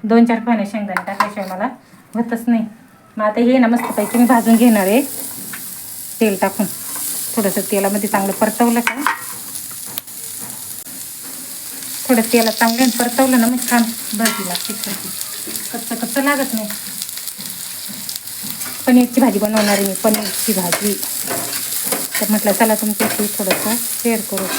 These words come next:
मस्त लाल जर आहे ना, कांदा भाजून घ्यायचा, थोडं खोबरं, थोडं हे, आणि ही कोथिंबीर पण टाकणार आहे मी दळायला डायरेक्ट, आणि ही नंतर भाजीमध्ये टाकणार आहे. आणि मला आहे ना, टमाटा चालत नाही, ॲसिडिटी होते, मला आवडतच नाही टमाटा जास्त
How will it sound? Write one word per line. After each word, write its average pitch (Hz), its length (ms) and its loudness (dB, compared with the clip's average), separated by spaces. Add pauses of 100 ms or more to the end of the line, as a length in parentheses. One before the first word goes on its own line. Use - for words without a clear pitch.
(220)
मस्त 262 140 4
लाल 240 200 6
जर 226 160 4
आहे 254 160 2
ना, 220 60 4
कांदा 220 320 4
भाजून 233 300 6
घ्यायचा, 240 380 6 (500)
थोडं 240 200 8
खोबरं, 262 420 6
थोडं 233 340 4
हे, 233 180 8 (360)
आणि 214 500 4 (640)
ही 233 40 4
कोथिंबीर 247 440 8
पण 240 160 6
टाकणार 240 360 6
आहे 226 80 4
मी 240 220 8 (840)
दळायला 208 380 6
डायरेक्ट, 190 360 4
आणि 196 100 2
ही 220 140 2
नंतर 208 280 0
भाजीमध्ये 202 460 0
टाकणार 202 440 -2
आहे. - 80 2 (640)
आणि 233 180 6
मला 240 220 8
आहे 269 100 6
ना, 214 140 2 (120)
टमाटा 226 380 4
चालत 214 400 2
नाही, 247 260 4 (500)
ॲसिडिटी 202 460 0
होते, 202 180 -2
मला 190 360 -6
आवडतच 202 400 2
नाही 220 100 4
टमाटा 175 360 -4
जास्त 190 240 0